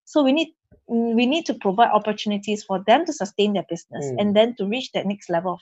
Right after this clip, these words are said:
Speaker 1: growth. So once you reach the next level of growth, you have a lot of competition as well. How to be better,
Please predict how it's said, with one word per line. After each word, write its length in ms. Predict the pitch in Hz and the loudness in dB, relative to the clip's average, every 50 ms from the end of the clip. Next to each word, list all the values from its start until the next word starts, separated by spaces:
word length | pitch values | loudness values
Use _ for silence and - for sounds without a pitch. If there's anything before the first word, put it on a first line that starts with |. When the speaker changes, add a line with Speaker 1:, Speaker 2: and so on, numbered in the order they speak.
| _ _ - | _ _ 0
Speaker 1:
growth. 280 | 202 202 196 175 180 - _ _ _ _ _ _ _ _ _ _ _ _ _ _ | 4 4 4 4 2 -4 _ _ _ _ _ _ _ _ _ _ _ _ _ _
So 180 | - 349 339 | 4 6 6
once 280 | 311 302 330 359 427 - | 6 6 6 4 4 2
you 140 | 311 240 240 | 0 2 2
reach 160 | 294 285 - | 0 0 2
the 100 | - 196 | 2 2
next 240 | 202 226 220 - - | 2 0 -2 0 2
level 260 | 208 202 214 240 220 | 2 4 4 4 2
of 120 | 196 202 | 2 2
growth, 160 | - 226 233 233 | 2 0 0 0
you 140 | 220 262 | 0 -2
have 120 | 247 202 208 | -2 0 0
a 60 | 190 | 2
lot 160 | 196 220 240 | 2 2 2
of 100 | 233 226 - | 0 -2 -4
competition 600 | - 196 196 220 208 - 208 202 - 233 214 196 | -2 -2 -2 -2 -4 -6 -6 -4 -4 -2 -2 -2
as 180 | 175 196 - - | -4 -6 -6 -2
well. 180 | - 185 165 147 - | 0 0 0 0 0
How 160 | - 247 277 | 0 -2 0
to 100 | 269 233 | 0 0
be 160 | 196 190 196 175 | -2 0 -2 0
better, 480 | - 202 190 - - 208 196 190 190 | 0 0 0 0 0 0 0 0 -2